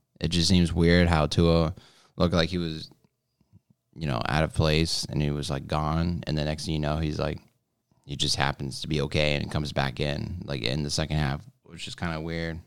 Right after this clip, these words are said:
But it is what it is, and they're just, yeah, I guess the Dolphins are just gonna have to, like, I don't think anything serious is gonna happen. I mean, they might get fined maybe if they, you know, if the N F L and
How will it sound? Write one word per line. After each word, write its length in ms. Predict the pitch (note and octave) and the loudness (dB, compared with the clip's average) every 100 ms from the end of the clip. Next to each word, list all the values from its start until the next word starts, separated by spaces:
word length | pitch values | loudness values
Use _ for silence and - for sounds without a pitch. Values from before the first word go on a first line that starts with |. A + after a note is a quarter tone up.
| _ _ | _ _
But 300 | E2+ E2 - _ _ _ _ _ _ | -4 -2 -4 _ _ _ _ _ _
it 120 | - A#2 | 2 6
is 180 | G#2 | 6
what 160 | F2+ F2+ | 6 2
it 80 | D#2 | 4
is, 400 | D2+ D#2 E2 D2+ | 2 2 2 0
and 380 | C#2+ C#2+ C2+ C#2+ _ _ _ _ _ _ _ _ _ _ - | -2 -2 -6 -8 _ _ _ _ _ _ _ _ _ _ -2
they're 100 | D2+ | 0
just, 220 | C#2+ C2 | 0 -2
yeah, 180 | - C#2+ | -4 0
I 20 | |
guess 180 | C#2+ D2 | 0 0
the 160 | - D2 | -2 -6
Dolphins 640 | - - C#2+ C2 D#2 D2 | -6 -4 -4 -2 -6 -4
are 60 | D2 | -4
just 180 | D2+ D2+ | -4 -4
gonna 160 | D2+ | -2
have 140 | C#2 C#2 | -2 -4
to, 260 | C#2 C#2+ - _ - - | -6 -8 -12 _ -18 -6
like, 200 | D#2+ D#2 | -4 0
I 160 | D2 | 2
don't 120 | F#2+ | 4
think 140 | F#2+ F2 | 6 6
anything 380 | F2 E2+ C#2+ B1 | 6 2 0 -2
serious 360 | - D#2+ D2+ | 2 2 2
is 80 | - | 0
gonna 160 | D2+ C2+ | 0 0
happen. 540 | C#2+ C#2+ - C#2+ C#2+ - _ _ _ _ _ - | -2 -2 -4 -6 -8 -12 _ _ _ _ _ -4
I 20 | |
mean, 140 | F#2 F2+ | 0 2
they 100 | F#2+ | 4
might 160 | G2+ | 4
get 180 | D#2+ - | 2 -4
fined 520 | C2+ D#2+ D2 C2+ D2 | -2 0 2 0 0
maybe 260 | C2+ C2+ C#2+ | -2 0 -2
if 80 | - | 0
they, 260 | C#2+ C#2 - | -2 -2 -4
you 100 | D2 | -4
know, 220 | C#2+ B1+ C2+ | -2 -2 -4
if 80 | |
the 80 | D#2 | -2
N 80 | D2+ | -2
F 160 | D2 D#2+ | 0 0
L 260 | D2+ D2 | 2 2
and 200 | D2 D2+ | -2 -6